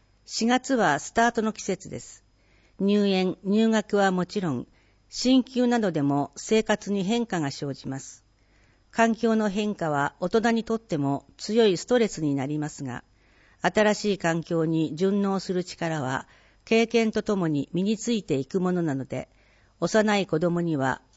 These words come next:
より強いストレスがかかります。幼稚園や保育所、学校に行きたがらないこともあるかもしれません。年齢の低い子供にはぎゅっと抱きしめる、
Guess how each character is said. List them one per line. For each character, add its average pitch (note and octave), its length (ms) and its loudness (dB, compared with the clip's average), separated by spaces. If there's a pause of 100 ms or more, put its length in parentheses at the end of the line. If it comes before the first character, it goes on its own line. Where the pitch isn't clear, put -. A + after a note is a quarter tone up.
よ F3+ 140 2
り G#3 240 0
強 A#3 300 2
い G#3 80 6
ス - 120 -8
ト A#3 120 2
レ G#3 80 2
ス - 180 -10
が C3 120 -4
か B2+ 120 -6
か - 120 -8
り C3 140 -10
ま B2+ 120 -12
す。 - 240 -20 (880)
幼 G3+ 160 4
稚 G#3 200 4
園 F3 260 2
や C#3 220 0
保 D#3 140 -4
育 D#3+ 180 -6
所、 - 340 -6 (280)
学 E3+ 300 -2
校 G#3 200 4
に G3 240 0
行 E3+ 100 -12
き - 60 -18
た G#3+ 160 0
が G#3+ 120 0
ら G#3+ 140 2
な G3+ 140 0
い E3+ 80 -2
こ G3 100 -4
と F3+ 140 0
も D3 240 0
あ F#3+ 100 0
る G#3+ 100 0
か F3 120 -2
も C#3 100 0
し - 160 -10
れ C#3+ 100 -6
ま C3 140 -8
せ C3+ 180 -12
ん。 - 100 -14 (720)
年 A#3 280 4
齢 B3 160 4
の A#3 100 2
低 - 260 -4
い A3 80 2
子 E3 140 0
供 E3 240 0
に D#3+ 140 0
は C3+ 240 -2 (300)
ぎ F3 220 -2
ゅ B3+ 40 2
っ - 20 -10
と G#3 200 -4
抱 D#3+ 160 0
き - 80 -12
し - 180 -8
め F3 120 -4
る、 - 180 -10